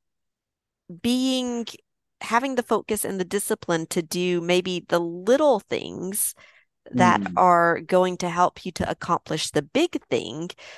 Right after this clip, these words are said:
Speaker 1: Um, and which is, which is why, like, this is actually a really good expression for, like,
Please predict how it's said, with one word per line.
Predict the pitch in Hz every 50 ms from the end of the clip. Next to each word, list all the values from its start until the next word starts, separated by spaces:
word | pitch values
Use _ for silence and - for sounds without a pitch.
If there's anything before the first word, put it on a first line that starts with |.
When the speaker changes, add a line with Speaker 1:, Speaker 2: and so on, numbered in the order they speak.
| - - - -
Speaker 1:
Um, | 185 180 175 170 170 175 165 -
and | - 247 262
which | 302 - 330
is, | 302 277 -
which | - 254 269 262 -
is | 294 254 262
why, | 254 277 320 330 277 196 180
like, | 180 208 - - -
this | 262 269 -
is | 277 262
actually | 262 - - - - 220
a | 208 214
really | 208 208 226 233 233 226 220
good | 214 220 214
expression | - - - - - 240 - - 190 180 175
for, | - - 175 170
like, | 170 160 160 156 - - - -